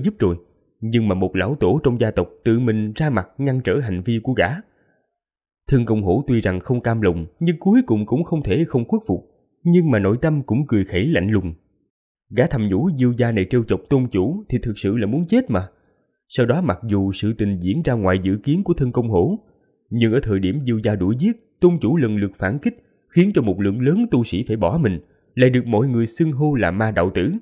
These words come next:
Cuối cùng ở Bắc vực của La Thiên, một trận chiến long trời lỡ đất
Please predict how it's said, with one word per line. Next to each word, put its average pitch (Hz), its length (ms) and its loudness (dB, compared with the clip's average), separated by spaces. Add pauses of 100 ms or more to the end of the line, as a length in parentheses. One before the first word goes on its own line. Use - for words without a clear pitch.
(840)
Cuối 190 200 6
cùng 104 220 0
ở 95 60 2
Bắc 196 200 -4
vực 104 200 0
của 147 80 0
La 123 160 2
Thiên, 117 340 -2 (100)
một 127 200 2
trận 117 180 0
chiến 214 240 0
long 175 280 2
trời 98 160 2
lỡ 92 200 2
đất 240 120 0